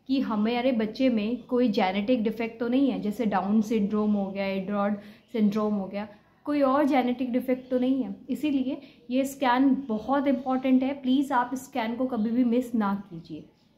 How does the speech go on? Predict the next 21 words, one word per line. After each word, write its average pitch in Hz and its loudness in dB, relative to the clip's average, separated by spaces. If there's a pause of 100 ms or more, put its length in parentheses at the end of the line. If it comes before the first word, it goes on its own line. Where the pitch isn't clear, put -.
Okay, 277 -2 (960)
so 226 0
सबसे 240 0
पहले 269 2
एनटी 277 0
स्कैन 277 0 (100)
और 254 4
double 233 2
marker 233 2
test 233 -4
जो 233 -2
है 233 -6 (380)
उनकी 254 4
reports 269 2
को 311 0
combine 233 2
करके 240 -2
conclusion 233 2
निकाला 196 -2
जाता 160 -8
है, 175 -10